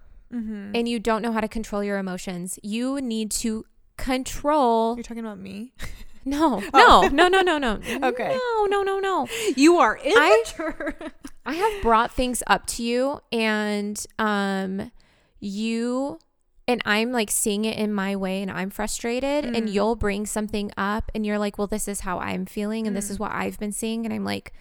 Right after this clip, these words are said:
Speaker 2: "Dude, you're so right. Like, I have wrongdoing in this. Everything that you've said is, and the way that you bring it up, I'm still afraid of confrontation, even though I'm really
Speaker 1: Mm.
Speaker 2: good at it."
Speaker 1: Right.
Speaker 2: Um, but you bring it up in a very gentle way.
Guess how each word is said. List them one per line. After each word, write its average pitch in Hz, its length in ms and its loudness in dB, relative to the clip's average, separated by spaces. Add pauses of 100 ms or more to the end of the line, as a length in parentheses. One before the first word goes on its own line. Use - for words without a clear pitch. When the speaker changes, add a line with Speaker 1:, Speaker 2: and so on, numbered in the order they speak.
(440)
Speaker 2:
"Dude, 190 220 -2
you're 190 140 -4
so - 300 -4
right. - 340 -2
Like, - 300 -4
I 190 420 0
have 175 540 -2 (300)
wrongdoing 190 680 0
in 185 100 -4
this. 185 360 -4
Everything 196 400 -2
that 190 140 -2
you've 196 160 -8
said 180 220 -4
is, 185 160 -6 (460)
and 220 140 2
the 208 80 4
way 196 200 2
that 214 140 0
you 226 160 0
bring 196 200 0
it 180 60 0
up, 175 220 2
I'm 233 220 2
still 208 340 0
afraid 180 300 -4
of 175 180 -10
confrontation, 190 840 -6
even 202 200 -6
though 196 180 -6
I'm 180 280 -6 (140)
really 202 240 -2
Speaker 1:
Mm. - 40 -20
Speaker 2:
good 180 220 -4
at 226 200 -4
it." 302 220 -4
Speaker 1:
Right. 190 300 -4 (260)
Speaker 2:
Um, 202 600 -2 (300)
but 196 180 4
you 208 180 -2
bring 226 220 0
it 202 60 -2
up 196 120 0
in 202 80 0
a 196 80 0
very 196 600 -2
gentle 196 460 -2
way. 190 360 -2